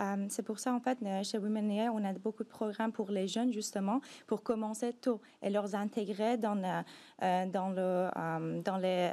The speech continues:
euh, cursus, en fait, qui sont vraiment adaptés et sont plutôt, en fait, les ingénieries, les, les métiers d'ingénieur. Et du coup, euh,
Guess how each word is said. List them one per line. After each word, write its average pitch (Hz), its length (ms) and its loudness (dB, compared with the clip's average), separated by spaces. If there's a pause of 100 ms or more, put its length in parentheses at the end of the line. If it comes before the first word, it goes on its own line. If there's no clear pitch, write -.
euh, 175 160 0
cursus, 247 540 -2
en 202 100 0
fait, 247 240 -2
qui - 180 -6
sont 190 240 -4
vraiment 208 320 -2
adaptés 196 520 0 (280)
et 196 80 2
sont 196 180 -2
plutôt, 226 320 -2
en 202 120 0
fait, 226 100 2
les 190 260 -2
ingénieries, 180 540 -2 (300)
les, 170 120 4
les 175 120 2
métiers 185 260 -2
d'ingénieur. 175 640 0
Et 175 120 2
du 165 140 -6
coup, 240 280 -2
euh, 160 240 2